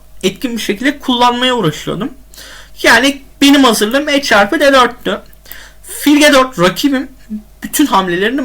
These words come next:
kuvvetli oynuyor ve satranç prensiplerine uygun bir şekilde oynuyor. Filini C sekizden çıktı. Atı açmaz aldı. Daha ne olsun ki? Fil E iki. Şimdi arkadaşlar, ben bir zamanlar, e, at B D iki,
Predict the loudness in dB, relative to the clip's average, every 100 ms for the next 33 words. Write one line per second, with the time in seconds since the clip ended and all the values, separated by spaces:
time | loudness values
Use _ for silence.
0 | -8 -12 -6 -2 -2 -2 -4 -2 -4 -4
1 | -4 -6 -10 -14 -6 -4 -2 0 -2 -2
2 | -2 0 -2 -6 -4 -2 -2 -4 -8 -20
3 | -12 2 4 4 2 -2 -6 -6 -6 -4
4 | -4 -6 -8 -10 -8 -2 0 2 0 -4
5 | -10 -16 -8 -6 -6 -10 -12 -14 -14 -8
6 | -8 -4 0 0 -2 -12 -20 -20 -4 -2
7 | 0 0 0 -2 -4 -2 -4 -6 -2 0
8 | 0 -2 -4 -4 -8 -10 -16 -20 -20 -20
9 | -6 0 2 2 -2 -16 -18 -20 -10 -2
10 | 0 2 2 2 2 2 2 0 -2 2
11 | 2 0 -2 -2 -4 -6 -18 -20 -20 -20
12 | -20 -20 -20 -20 -20 -20 -14 -8 -6 -6
13 | -4 0 0 2 0 2 0 -2 -6 -6
14 | -8